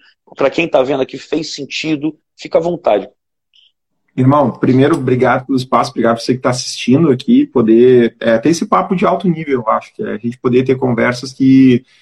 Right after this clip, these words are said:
Speaker 2: é, abrem a nossa mente, a gente pode aprender um com o outro, né? E sugiro que você, você que tá assistindo aí, né, possa,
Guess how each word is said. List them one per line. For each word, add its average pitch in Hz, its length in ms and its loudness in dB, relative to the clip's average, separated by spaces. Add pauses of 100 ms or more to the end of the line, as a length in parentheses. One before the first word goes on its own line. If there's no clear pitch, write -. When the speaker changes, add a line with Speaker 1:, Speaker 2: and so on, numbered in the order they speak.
(340)
Speaker 2:
é, 117 600 0
abrem 147 280 0
a 147 60 0
nossa 139 220 -2
mente, 147 300 -6
a 143 40 -8
gente 131 120 -8
pode 127 200 -2
aprender 127 300 2
um 131 80 2
com 131 140 -8
o 117 140 0
outro, - 220 -8
né? 117 260 -2 (140)
E 113 800 -4
sugiro 131 340 -2
que 131 100 -12
você, 127 400 0
você 117 260 0
que 131 60 -2
tá 135 80 -4
assistindo 120 380 -4
aí, 120 100 2
né, 120 120 2
possa, 123 360 -2